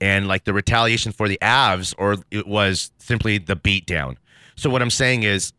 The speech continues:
if the Blues go get chippy again tonight, the Avs are gonna beat some ass tonight, because they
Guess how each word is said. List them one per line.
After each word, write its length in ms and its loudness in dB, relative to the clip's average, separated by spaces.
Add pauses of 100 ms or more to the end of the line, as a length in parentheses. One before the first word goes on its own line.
(120)
if 300 -2
the 80 -4
Blues 360 0
go 220 2
get 260 0
chippy 380 0
again 340 -2
tonight, 520 0 (500)
the 80 -6
Avs 260 0
are 40 -6
gonna 100 -2
beat 220 -6
some 140 -6
ass 220 -4
tonight, 380 -10 (460)
because 500 2 (160)
they 440 2